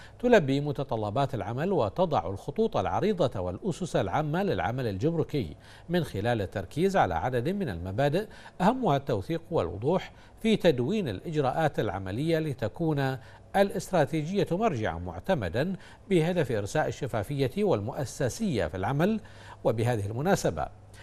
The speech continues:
أعرب معالي وزير الداخلية عن شكره وتقديره للجهود المخلصة التي تقوم بها شؤون الجمارك، مضيفا أن للجمارك دورا أمنيا هاما وآخر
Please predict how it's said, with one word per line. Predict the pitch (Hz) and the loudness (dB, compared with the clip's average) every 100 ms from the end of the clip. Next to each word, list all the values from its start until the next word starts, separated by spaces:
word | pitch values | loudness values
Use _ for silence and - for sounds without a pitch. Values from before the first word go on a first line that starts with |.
| - - | -4 8
أعرب | 180 214 | 10 12
معالي | 202 202 247 226 | 10 6 4 4
وزير | 175 180 180 | 4 2 0
الداخلية | 156 147 175 117 | -2 -2 -2 -2
عن | 95 110 | -2 -4
شكره | - 160 131 165 | -6 -2 0 0
وتقديره | 127 - 104 131 120 85 | 0 -2 -6 -4 -2 -2
للجهود | 95 101 110 156 | -4 -4 -4 -2
المخلصة | 175 190 170 123 92 80 - - 170 | -4 -6 -6 -6 -6 -8 -10 -6 4
التي | 196 165 175 | 6 6 4
تقوم | 151 139 175 151 | -2 -2 -4 -2
بها | 139 131 | 0 0
شؤون | - - 214 180 | -2 -2 0 2
الجمارك، | 120 110 113 98 69 - - | 0 0 -2 -2 -6 -10 -12
مضيفا | 90 143 127 160 196 - - - - | -6 -4 -2 -2 -4 -6 -14 -12 -2
أن | 196 156 | 0 0
للجمارك | 98 95 143 135 131 147 139 151 | -2 -2 0 0 2 0 0 2
دورا | 170 175 139 123 | 2 4 2 -2
أمنيا | 139 117 151 165 151 | -4 -4 -2 -2 2
هاما | 151 160 87 71 | 2 2 0 -6
وآخر | 78 - 135 - 160 | -6 -2 -2 2 2